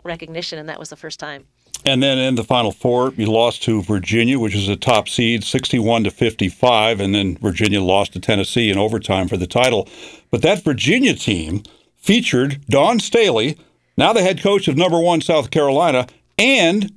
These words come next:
Speaker 2: current U conn assistant coach Tanya Cardoza. Do you ever talk about that with Tanya, about how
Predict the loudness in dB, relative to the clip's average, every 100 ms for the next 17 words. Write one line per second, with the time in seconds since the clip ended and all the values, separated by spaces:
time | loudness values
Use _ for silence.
0 | -4 0 0 0 -2 0 0 2 0 0
1 | 0 0 0 0 0 2 0 0 0 2
2 | 0 0 -4 -6 -18 _ _ _ _ _
3 | _ _ -2 0 0 0 0 2 0 -2
4 | -2 -2 0 -4 0 0 0 -2 -4 0
5 | 2 2 0 -2